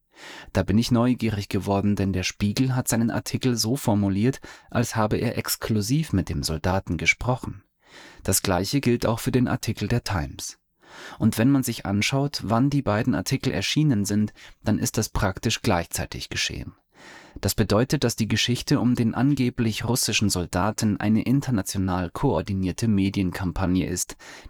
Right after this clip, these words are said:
die zeitgleich von führenden Medien westlicher Länder veröffentlicht wurde.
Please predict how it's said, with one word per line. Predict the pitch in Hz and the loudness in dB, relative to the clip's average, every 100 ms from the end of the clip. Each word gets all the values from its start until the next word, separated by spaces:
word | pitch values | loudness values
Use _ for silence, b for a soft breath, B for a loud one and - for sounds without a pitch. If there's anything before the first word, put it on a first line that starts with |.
| - | -4
die | |
zeitgleich | - 110 110 - 92 87 90 | 0 0 0 -2 -2 -2 -2
von | - 107 | -2 -2
führenden | - 135 120 104 98 104 | 0 0 2 0 0 0
Medien | 87 85 95 92 | 0 -2 -2 -2
westlicher | 87 85 - 95 104 | -2 -4 -6 -6 -4
Länder | 101 87 76 73 | -2 -4 -6 -10
veröffentlicht | - 117 - - 85 73 - 76 | -4 -2 -2 -4 -8 -8 -10 -8
wurde. | 73 - | -8 -8